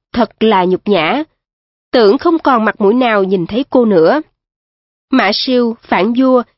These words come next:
giết hại quan quận thú, sĩ dân khắp châu ai cũng oán giận.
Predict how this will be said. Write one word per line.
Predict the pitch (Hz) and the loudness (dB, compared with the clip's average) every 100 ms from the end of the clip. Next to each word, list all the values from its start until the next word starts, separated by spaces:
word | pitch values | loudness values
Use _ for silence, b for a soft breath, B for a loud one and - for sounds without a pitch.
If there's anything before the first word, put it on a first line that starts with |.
| _ | _
giết | 302 349 | 0 0
hại | - 247 185 | 0 -2 -2
quan | 185 233 220 202 | 0 0 0 0
quận | 165 | 0
thú, | 196 220 285 370 - _ - | 0 0 0 -2 -6 _ -10
sĩ | - - | -2 0
dân | 202 254 240 | 2 0 0
khắp | 330 349 - | -4 -6 -2
châu | 247 220 - | 0 2 -2
ai | 208 202 | -6 -6
cũng | 196 202 214 | -4 -4 -2
oán | 220 302 | 0 2
giận. | 294 185 | 2 0